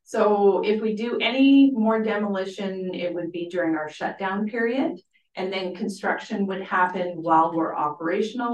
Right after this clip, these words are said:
We'll just have the space boarded off as we already currently have, and we're operational just with the, the, uh, wood walls are up. Uh, we may have to do some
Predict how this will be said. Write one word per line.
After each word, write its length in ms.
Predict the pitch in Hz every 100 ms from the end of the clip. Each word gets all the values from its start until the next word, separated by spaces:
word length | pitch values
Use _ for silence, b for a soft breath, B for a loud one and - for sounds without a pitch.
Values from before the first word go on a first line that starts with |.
| 214
We'll 220 | 175 165 170
just 140 | -
have 200 | 175 160 160
the 140 | 160 156
space 460 | 156 - 170 160 - -
boarded 320 | 185 175 170
off 280 | 160 151 -
as 160 | 170 165
we 140 | 156 156
already 340 | 160 160 160 -
currently 340 | 170 160 156 160 196
have, 220 | 214 214 214 - _ _
and 140 | - 160
we're 180 | 160 - 160
operational 580 | 160 156 156 - 156 147 151
just 120 | - -
with 200 | 156 -
the, 180 | 151 135 - - _ _ _
the, 120 | 151 143 139
uh, 120 | 139 135
wood 180 | 175 -
walls 380 | 165 147 151 -
are 140 | - -
up. 160 | 214 - _ _ b b b _
Uh, 240 | 170 165 170
we 80 | 180
may 320 | 180 180 190
have 240 | 196 170 -
to 100 | 160
do 240 | 165 165
some 580 | 165 160 151 151 147